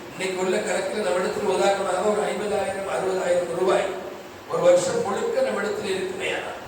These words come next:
அப்ப நாம நினைக்கிறோம், இதில் குறிப்பிட்ட ஒரு தொகை என்னதல்ல, நான் பிறர் பொருளை வைத்திருக்கிறேன்,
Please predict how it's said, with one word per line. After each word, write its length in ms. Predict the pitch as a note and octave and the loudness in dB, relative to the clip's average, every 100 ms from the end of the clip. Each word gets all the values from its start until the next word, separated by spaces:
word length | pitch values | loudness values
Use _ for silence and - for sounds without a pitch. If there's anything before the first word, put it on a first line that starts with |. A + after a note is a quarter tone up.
| - - - - | -14 -14 -16 -10
அப்ப 140 | - | -4
நாம 260 | E3 D#3+ D#3+ | 0 2 2
நினைக்கிறோம், 560 | D#3 - - F3+ F#3+ - - - | 2 2 2 4 4 2 -4 -8
இதில் 300 | E3+ F3+ F3+ | -6 -4 -4
குறிப்பிட்ட 520 | G3 G3+ G#3 G3+ - B3+ G#3 | -2 -2 -2 -4 0 2 4
ஒரு 200 | F#3+ - F#3+ | 4 4 0
தொகை 200 | F3+ - - | 0 0 0
என்னதல்ல, 560 | - G3 G#3 F3+ - - - - - - - - - - | -2 -4 -2 -2 -4 -6 -8 -12 -16 -16 -18 -18 -16 -10
நான் 200 | D#3+ D3 D3+ | -4 -4 0
பிறர் 340 | F3 G3+ G#3 G#3 | 0 2 0 0
பொருளை 280 | G3+ - A#3 | -2 0 0
வைத்திருக்கிறேன், 680 | F#3 F#4+ - - - - | 0 0 -2 -6 -8 -8